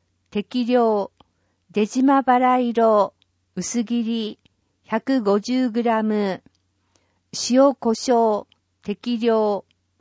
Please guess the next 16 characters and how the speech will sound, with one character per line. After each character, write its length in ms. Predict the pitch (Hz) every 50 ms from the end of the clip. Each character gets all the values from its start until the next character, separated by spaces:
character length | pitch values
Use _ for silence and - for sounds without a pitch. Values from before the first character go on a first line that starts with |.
| _ _ _ _ _ _ _ -
ご 140 | - 208 208
ま 240 | 226 247 262 254 254
油、 560 | 262 226 247 247 233 240 226 226 214 202 - _ _ _ _ _ _ _ _ -
大 220 | - 202 233 254 262
さ 260 | - - 294 262 254
じ 320 | - - 233 240 233 - -
一。 560 | 190 190 - - - 233 233 233 226 208 - _ _ _ _ _ _ _ _ _ _ _ _ _ _ _ _ _ _ -
ご 200 | - 160 190 208
飯、 420 | 226 202 254 262 262 254 240 226 - _ _ _ _ _
三 360 | _ - - 247 247 277 285 277
百 320 | 269 247 254 - - 214
六 320 | 190 196 190 - - 254
十 280 | 226 - 240 254 254 240
グ 120 | 202 226
ラ 220 | 220 226 220 220 214
ム。 400 | 214 214 202 202 196 190 175